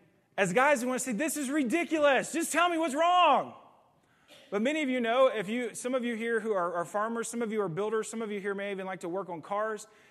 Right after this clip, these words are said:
If that, if there's something wrong with your car,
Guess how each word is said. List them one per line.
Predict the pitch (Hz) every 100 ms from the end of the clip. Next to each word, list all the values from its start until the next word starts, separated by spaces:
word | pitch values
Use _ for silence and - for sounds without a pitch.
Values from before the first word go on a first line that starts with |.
| _
If | 190 160
that, | 226 262 - - _ _ - -
if | 175
there's | 165 170
something | - - 269 269 254 214 185
wrong | 214 240 247 233
with | 220
your | 185 185
car, | - - 208 220 233 240